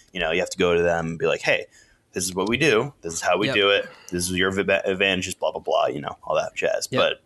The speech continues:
Speaker 2: A lot of marketing. And if, and
Speaker 1: Oh,
Speaker 2: if at
Speaker 1: yeah.
Speaker 2: the very least, I'm excited because I haven't built A R apps yet. So this would be a good first one to check off the
Speaker 1: God.
Speaker 2: list.
Speaker 1: You're, you're really itching to get into that, aren't
Speaker 2: A little
Speaker 1: you?
Speaker 2: bit, yeah. I'm not, I'm not, like, V R yet 'cause I'm,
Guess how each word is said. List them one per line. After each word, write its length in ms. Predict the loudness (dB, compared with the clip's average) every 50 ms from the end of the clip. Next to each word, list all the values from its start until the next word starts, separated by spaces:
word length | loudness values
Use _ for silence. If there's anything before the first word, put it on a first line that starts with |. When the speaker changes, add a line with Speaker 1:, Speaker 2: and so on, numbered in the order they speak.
| _ -6
Speaker 2:
A 60 | -2
lot 100 | -2 0
of 60 | 2
marketing. 400 | 2 0 0 0 0 -2 -2 -2 -2
And 120 | -2 -2
if, 140 | -2 -4 -6 _ _ _ _ _ 0 2
and 80 | 4
Speaker 1:
Oh, 40 | 4
Speaker 2:
if 60 | 6
at 60 | 6 6
Speaker 1:
yeah. 120 | 6 6
Speaker 2:
the 60 | 4
very 200 | 4 4 4 2
least, 420 | 2 2 2 0 0 -2 -4 -8 -10 _ -4
I'm 160 | -2 0 0
excited 540 | 0 -2 -2 -2 0 0 0 0 -2 -2 -4
because 500 | -6 -6 -6 -4 -2 -2 -2 -4 -4 -6 -6
I 100 | -4 -2
haven't 280 | -2 -2 -2 -2 -2
built 300 | -2 -2 -2 -2 -4 -6 _ _ _
A 140 | -6 -4 -2
R 380 | -2 0 0 0 -2 -2 -4 -8 -12 _ -8
apps 300 | -6 -6 -6 -6 -10 -12
yet. 260 | -10 -10 -12 -12 -12 -12
So 160 | -8 -6 -6
this 160 | -6 -6 -8
would 80 | -8 -6
be 140 | -6 -6
a 60 | -6 -6
good 200 | -6 -8 -8 -8
first 320 | -8 -10 -10 -10 -10 -10
one 180 | -10 -10 -10 -12
to 200 | -14 -14 -14 -14 -12 -14 -14 -14 _ _ _ _ _ _ _ _ _ -12
check 280 | -8 -4 -4 -4 -4 -4
off 160 | -6 -6 -4
the 100 | -6 -6
Speaker 1:
God. 100 | -8 -8
Speaker 2:
list. 120 | -12 -14 -16 -16 -18 -10 _
Speaker 1:
You're, 180 | -2 0 0 0 -2 -4 -2 2
you're 240 | 2 4 4 6
really 240 | 6 6 6 6 6
itching 260 | 6 4 4 2 0
to 160 | 0 -2 -2 -2 -6 -10 _
get 200 | -2 -2 -2 -2
into 140 | -4 -6 -2
that, 200 | 0 2 2 2
aren't 120 | 0 -2 -2
Speaker 2:
A 20 |
little 200 | 0 0 0 0
Speaker 1:
you? 40 | -2
Speaker 2:
bit, 180 | -4 -6 -8 -8
yeah. 240 | -8 -6 -6 -6 -8 -10 _ -6
I'm 100 | -4 -2
not, 240 | 0 -2 -2 -4 -4 -6
I'm 140 | -4 -2
not, 160 | -2 -2 -2 -2
like, 160 | -2 -2 -2
V 200 | 0 0 2 2
R 180 | 2 2 2
yet 320 | 2 2 0 0 -2 -4 -8
'cause 160 | -8 -4 -2
I'm, 260 | -2 -2 -2 -2 -4